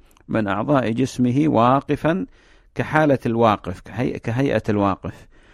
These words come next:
وكذلك السجود أيضًا، ففي السجود يطمئن، يسجد على الأعضاء السبعة، أما يسجد ويرفع رجليه أو يسجد على خشمه مثلًا، ما يسجد على جبهته، أو يسجد لحظة ويرفع،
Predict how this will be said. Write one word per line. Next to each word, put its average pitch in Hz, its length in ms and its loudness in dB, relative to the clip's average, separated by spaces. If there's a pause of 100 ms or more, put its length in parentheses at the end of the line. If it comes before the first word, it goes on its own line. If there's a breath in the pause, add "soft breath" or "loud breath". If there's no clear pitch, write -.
(140)
وكذلك 147 580 0
السجود 147 540 -2
أيضًا، 127 400 0 (380)
ففي 98 160 -10
السجود 131 600 -2
يطمئن، 110 460 -2
يسجد 123 320 -4
على 104 220 -2
الأعضاء 104 360 -2
السبعة، 104 500 -4 (560 soft breath)
أما 110 240 0
يسجد 123 380 -2
ويرفع 113 420 0
رجليه 113 500 0 (460 soft breath)
أو 107 60 -2
يسجد 117 380 -2
على 104 160 -2
خشمه 120 420 -2
مثلًا، 110 340 -2
ما 101 180 -2
يسجد 113 260 -6
على 110 220 -4
جبهته، 117 480 -2 (560 soft breath)
أو 107 120 -2
يسجد 123 440 -6
لحظة 123 320 -6
ويرفع، 120 560 -2